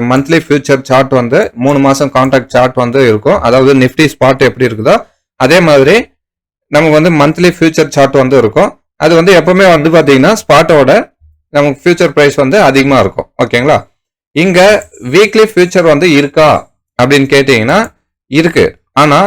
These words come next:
சார்ட் ஃபார்மேட்ல வந்து நமக்கு கிடைக்காது. அது நம்ம வந்து ஒரு கால்குலேஷன் மூலமா தான் நம்ம வந்து கொண்டு வர முடியும்.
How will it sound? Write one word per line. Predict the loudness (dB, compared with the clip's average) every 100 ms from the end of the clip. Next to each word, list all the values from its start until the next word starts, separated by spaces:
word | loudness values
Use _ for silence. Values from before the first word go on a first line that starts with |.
| -4 _ -2
சார்ட் | 2 2 0
ஃபார்மேட்ல | 0 0 0 -2 -2
வந்து | -2 0
நமக்கு | -2 -2
கிடைக்காது. | -2 -2 0 0 2 -2 0
அது | -2 0
நம்ம | 0 0
வந்து | 0 0 0
ஒரு | 0
கால்குலேஷன் | 0 0 2 0 -2 -2 -2
மூலமா | 0 0
தான் | 0
நம்ம | -2 -4
வந்து | -6
கொண்டு | -4 -2
வர | 0 -2
முடியும். | -2 -2